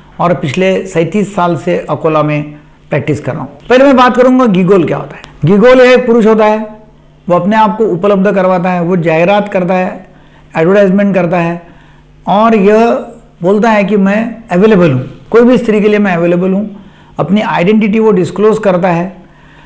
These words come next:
और जो female उसको hire करेंगी उसके पास में उसको जाना है, मतलब उसके पास में कोई choice नहीं है, पैसा फेंको और तमाशा देखो। तो वैसा है ये, जितना पैसा देंगी उतना पैसा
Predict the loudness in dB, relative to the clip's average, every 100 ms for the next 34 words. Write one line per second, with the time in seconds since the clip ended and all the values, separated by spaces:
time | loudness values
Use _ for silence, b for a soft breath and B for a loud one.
0 | B -2 2 2 2 -2 -4 2 2 4
1 | 2 4 2 2 0 0 2 0 2 0
2 | 0 -2 -8 -16 -20 _ -10 -8 -2 0
3 | 0 0 -2 -2 -2 -2 -2 -6 -8 -14
4 | b b b b 0 2 2 0 0 0
5 | 0 0 0 -2 -2 -2 -4 -6 -14 B
6 | B B -4 -2 0 0 0 0 -2 -4
7 | -6 -4 -4 -4 -4 -6 -8 -12 -20 -20
8 | B B B 0 0 2 2 2 2 -2
9 | -6 -8 -4 -2 0 0 2 2 2 0
10 | -2 -6 B B B -8 -2 0 0 0
11 | 0 0 -2 -8